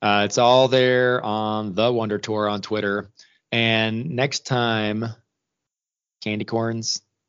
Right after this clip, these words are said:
candy canes, syrup. What am I talking about, Drew?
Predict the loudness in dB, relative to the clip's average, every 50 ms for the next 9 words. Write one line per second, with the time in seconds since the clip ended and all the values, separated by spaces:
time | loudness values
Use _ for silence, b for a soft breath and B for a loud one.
0 | _ _ _ -6 -4 -4 -2 -4 -4 -4 -4 -2 -2 -2 -4 -6 -8 -10 -12 -14
1 | -16 _ _ _ _ _ _ _ _ _ _ _ _ _ _ _ _ -10 -4 0
2 | 0 0 0 -2 -4 -8 _ _ _ _ _ _ _ _ _ _ _ _ _ _
3 | _ _ _ _ _ _ b b b b b b _ _ _ _ _ _ _ _
4 | -2 -2 0 0 0 0 0 0 0 0 0 -4 -6 -6 -6 -6 -4 -4 -4 -4
5 | -6